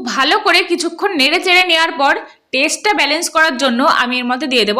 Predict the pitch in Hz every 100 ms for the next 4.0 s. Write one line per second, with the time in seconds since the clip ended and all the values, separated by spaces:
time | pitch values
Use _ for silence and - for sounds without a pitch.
0 | 415 349 262 240 247 262 494 466 220 160
1 | - _ _ _ _ _ _ - 330 359
2 | 415 403 294 339 392 320 254 262 311 302
3 | 262 269 302 269 302 - 294 254 254 254